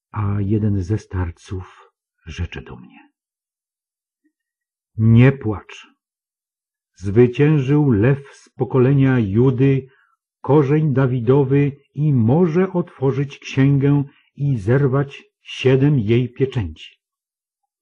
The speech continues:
I widziałem pośrodku między tronem a czterema postaciami i pośród starców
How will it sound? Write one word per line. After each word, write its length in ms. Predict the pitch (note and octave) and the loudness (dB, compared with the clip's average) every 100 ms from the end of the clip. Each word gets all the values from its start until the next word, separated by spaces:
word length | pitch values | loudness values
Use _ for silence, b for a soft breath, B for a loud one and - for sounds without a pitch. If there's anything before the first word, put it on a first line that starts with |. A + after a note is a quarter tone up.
| G4 G4+ _ _ F4+ F4 _ _ _ _ _ _ _ _ _ _ _ | _ _ _ _ _ _ _ _ _ _ _ _ _ _ _ _ _
I 260 | C3 C3 A2+ | -6 -6 -4
widziałem 680 | B2+ G#2 A2 A#2+ B2 B2+ | -6 -4 -2 0 0 -2
pośrodku 760 | A#2+ B2+ - G#2+ G#2+ - - C3+ | -6 -8 -8 -4 -6 -8 -12 -6
między 360 | G#2+ G#2+ F#2+ G2 | -2 -2 -4 -8
tronem 600 | - G2 G2 G2 G#2+ A#2 b b b b b | -4 -2 0 -2 -2 -6 b b b b b
a 260 | B2 A2 G#2+ | -6 -6 -6
czterema 560 | - - A#2 C3+ C3 | -12 -4 0 2 0
postaciami 960 | A#2+ A#2+ - - G#2+ A2+ A2 A#2 C#3 C#3+ b b b | -2 -8 -8 -10 -8 -4 -2 -2 -2 -6 b b b
i 140 | - B2 | -10 -4
pośród 520 | C#3 C3+ B2+ B2+ - _ | -4 -4 -4 -6 -8 _
starców 840 | - - G#2+ A#2+ A#2 C3+ C3+ - | -20 -8 -4 -4 -4 -8 -8 -10